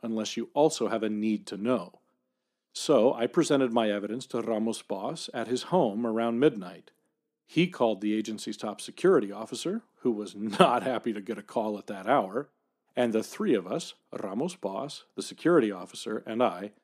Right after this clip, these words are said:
went down to the Office of Internal Affairs, where the security officer gave me access to Ramos' office and files.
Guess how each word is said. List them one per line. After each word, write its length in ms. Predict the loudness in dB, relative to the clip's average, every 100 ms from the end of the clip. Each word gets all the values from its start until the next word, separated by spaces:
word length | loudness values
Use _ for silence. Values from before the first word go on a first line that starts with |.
| _ _ _ _
went 200 | 2 4
down 240 | 4 4 4
to 80 |
the 120 | 2 2
Office 340 | 0 -8 -6
of 80 | -6
Internal 400 | -2 -2 0 0
Affairs, 580 | 0 0 -2 -8 -20 -20 _ _
where 160 | 0 0
the 80 |
security 500 | -4 -4 2 4 4
officer 400 | 0 -6 -8 -8
gave 220 | -2 -2 -2
me 140 | -6
access 480 | -4 -4 -4 -8 -6
to 180 | -8 -4
Ramos' 440 | -4 -2 -2 -6 -8
office 560 | -6 -6 -10 -14 -14 -18 -16
and 140 | -16
files. 600 | -6 -4 -4 -6 -12 -20